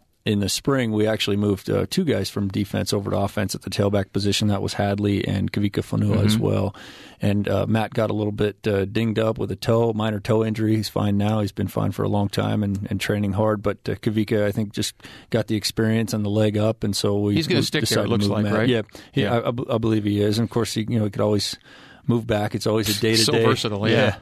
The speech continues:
Speaker 2: yeah.
Speaker 1: It's day-to-day for everybody on the team, really,
Speaker 2: Yeah.
Speaker 1: where they're playing and what their role is. But right now, he's, he's pretty ingrained in there. We see him doing good things at tailback.
Speaker 2: If Matt were to emerge for you as, as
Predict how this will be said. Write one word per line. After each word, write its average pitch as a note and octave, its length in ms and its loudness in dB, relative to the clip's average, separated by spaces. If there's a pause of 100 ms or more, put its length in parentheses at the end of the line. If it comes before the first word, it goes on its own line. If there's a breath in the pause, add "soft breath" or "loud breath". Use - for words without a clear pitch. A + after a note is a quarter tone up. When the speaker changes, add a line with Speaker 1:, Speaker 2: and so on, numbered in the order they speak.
Speaker 2:
yeah. A2+ 200 0
Speaker 1:
It's A2+ 160 -2
day-to-day B2+ 380 0
for B2+ 160 -2
everybody C3 380 0
on C3 80 0
the C3 80 -2
team, C3 280 0
really, G2+ 200 0
Speaker 2:
Yeah. G2+ 80 2
Speaker 1:
where G#2+ 120 4
they're A2 120 0
playing A2 300 -2
and A2 60 0
what G#2+ 140 -2
their G#2+ 140 -2
role G#2 260 2
is. G#2 160 0
But F#2+ 140 -2
right A2 180 2
now, G#2+ 200 0
he's, G#2+ 180 0
he's A2 160 -6
pretty A2+ 200 0
ingrained G#2+ 380 0
in G#2 80 2
there. G#2+ 220 2
We G#2+ 80 2
see - 160 0
him G#2 100 0
doing G#2 200 0
good G#2+ 200 -4
things G#2+ 220 -2
at - 80 -8
tailback. G#2+ 340 -2 (260 loud breath)
Speaker 2:
If - 160 -4
Matt F3+ 280 0
were F#3+ 100 0
to D#3+ 120 2
emerge C3 360 2
for - 140 -2
you A2+ 680 2
as, G#2+ 680 0
as A2 500 0